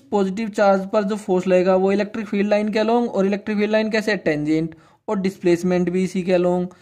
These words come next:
तो वर्क डन कैसा हो जाएगा इसके लिए? पॉजिटिव। और अगर नेगेटिव चार्ज है तो फोर्स लगेगा इलेक्ट्रिक फील्ड लाइन के अपोजिट, तो वर्क डन कैसा? नेगेटिव। दोनों केस में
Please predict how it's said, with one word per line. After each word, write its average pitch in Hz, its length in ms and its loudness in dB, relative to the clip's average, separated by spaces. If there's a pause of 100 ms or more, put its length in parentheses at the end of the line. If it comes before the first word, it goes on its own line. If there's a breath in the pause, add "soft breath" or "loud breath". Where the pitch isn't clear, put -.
(400 soft breath)
तो 247 320 0
वर्क 185 200 0
डन 214 200 2
कैसा 214 220 0
हो 208 80 2
जाएगा 214 200 2
इसके 220 260 -2
लिए? 202 260 0 (180)
पॉजिटिव। 160 480 0 (360 soft breath)
और 202 140 0
अगर 220 200 2
नेगेटिव 175 380 2
चार्ज 180 320 0
है 180 140 2
तो 180 160 -6
फोर्स 190 300 0
लगेगा 208 220 2
इलेक्ट्रिक 214 300 -2
फील्ड 214 120 -2
लाइन 220 220 0
के 226 60 0
अपोजिट, 170 440 0
तो 185 160 -2
वर्क 190 160 0
डन 214 160 -2
कैसा? 208 400 0 (320 loud breath)
नेगेटिव। 165 460 2
दोनों 214 340 2
केस 220 280 0
में 233 300 2